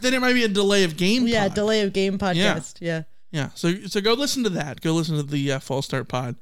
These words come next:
Speaker 1: uh, with Alicia joining, uh, Cody Williams. It's a, it's a good listen.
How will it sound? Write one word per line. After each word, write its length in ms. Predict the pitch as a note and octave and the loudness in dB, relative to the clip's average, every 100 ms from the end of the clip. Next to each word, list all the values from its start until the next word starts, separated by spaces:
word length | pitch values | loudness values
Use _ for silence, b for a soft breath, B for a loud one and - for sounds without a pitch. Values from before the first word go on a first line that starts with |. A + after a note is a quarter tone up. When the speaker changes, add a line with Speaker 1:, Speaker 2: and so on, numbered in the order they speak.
| B B B B | B B B B
Speaker 1:
uh, 200 | C#3 C3+ | -2 0
with 160 | C#3+ C#3+ | 0 0
Alicia 420 | D3 D3 - C#3+ | -2 -2 -2 -2
joining, 460 | C#3+ C#3+ D3 D3 D3 | -2 -2 0 0 0
uh, 160 | C#3+ | 0
Cody 260 | C#3+ E3+ E3 | -2 -2 0
Williams. 460 | F3+ A3 F3 - | 0 -2 -4 -10
It's 180 | - - | -14 -6
a, 180 | D3 C#3+ | -2 -2
it's 160 | D3 - | -4 -6
a 20 | |
good 180 | - E3 | -4 -4
listen. 380 | F#3 - C#3 | -4 -4 -8